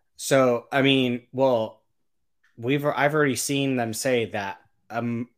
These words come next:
large portion of next season is gonna be on Yavin. So I'm, n-,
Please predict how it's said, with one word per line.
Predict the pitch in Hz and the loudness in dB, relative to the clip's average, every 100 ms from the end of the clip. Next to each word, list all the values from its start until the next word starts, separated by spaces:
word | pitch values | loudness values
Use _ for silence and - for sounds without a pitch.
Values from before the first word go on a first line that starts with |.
| _ - | _ -18
large | 117 123 131 147 143 127 117 - | -14 -6 2 6 6 4 0 -6
portion | 131 127 - 120 | -4 -4 -4 -6
of | 110 95 | -6 -6
next | 110 107 | -8 -8
season | - 117 110 | -8 -8 -8
is | 107 98 | -10 -10
gonna | 110 107 | -10 -10
be | 104 | -8
on | 104 98 | -8 -8
Yavin. | 101 98 90 62 - - _ - | -6 -6 -8 -12 -20 -20 _ -12
So | - 123 107 104 | -2 0 0 -2
I'm, | 110 113 113 113 - | -4 -4 -4 -8 -6
n-, | 131 | -6